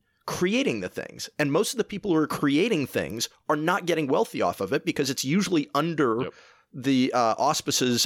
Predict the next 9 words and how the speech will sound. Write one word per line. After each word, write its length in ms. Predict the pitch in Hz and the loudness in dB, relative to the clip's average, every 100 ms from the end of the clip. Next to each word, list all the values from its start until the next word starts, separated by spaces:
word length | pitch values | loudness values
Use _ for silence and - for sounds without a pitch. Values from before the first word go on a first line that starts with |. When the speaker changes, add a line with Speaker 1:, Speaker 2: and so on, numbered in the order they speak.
| - | 2
Speaker 1:
of 400 | 117 120 113 - - - - | 2 2 -2 -8 -16 -20 -6
a 80 | 123 | -4
university 680 | 110 131 123 175 - 120 104 | 0 0 2 0 0 0 0
or 140 | 107 | 2
a 40 | 104 | 0
company 500 | - 190 185 113 95 | 0 -2 -2 -2 -2
or 160 | 123 110 | 0 0
the 100 | 107 | 0
government 640 | 139 180 175 90 60 - | 0 0 -2 -4 -8 -12